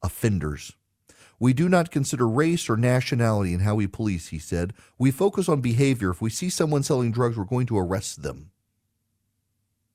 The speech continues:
You know, not saying racial profiling is a good thing.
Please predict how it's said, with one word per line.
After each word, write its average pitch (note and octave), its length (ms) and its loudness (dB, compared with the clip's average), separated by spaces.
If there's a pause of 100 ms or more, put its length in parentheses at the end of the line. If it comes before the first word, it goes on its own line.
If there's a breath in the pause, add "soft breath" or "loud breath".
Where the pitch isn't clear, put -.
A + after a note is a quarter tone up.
(200)
You D#3+ 140 0
know, G2+ 240 0 (3250)
not E3 260 2
saying G3+ 320 0
racial A#2+ 320 2
profiling F#2+ 540 0
is E2+ 80 -2
a E2 40 -4
good C3 240 -4
thing. - 220 -8